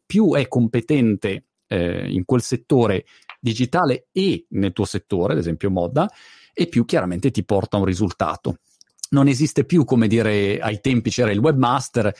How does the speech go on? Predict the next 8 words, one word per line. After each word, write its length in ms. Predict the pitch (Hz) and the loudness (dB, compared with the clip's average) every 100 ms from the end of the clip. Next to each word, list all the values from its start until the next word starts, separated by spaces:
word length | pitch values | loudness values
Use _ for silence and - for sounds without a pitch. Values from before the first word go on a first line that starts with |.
| - _ | -12 _
c'ho 200 | - 139 | -2 2
mio 180 | 151 165 | 2 2
fratello, 720 | 165 139 170 196 196 196 185 | 0 -2 0 0 2 2 2
mio 100 | 151 | 0
figlio 260 | - 190 170 | 0 0 0
che 120 | 147 | 0
fa 140 | 156 | 2
webmaster, 720 | 151 143 139 95 - - 104 | 2 2 2 0 -4 -4 -2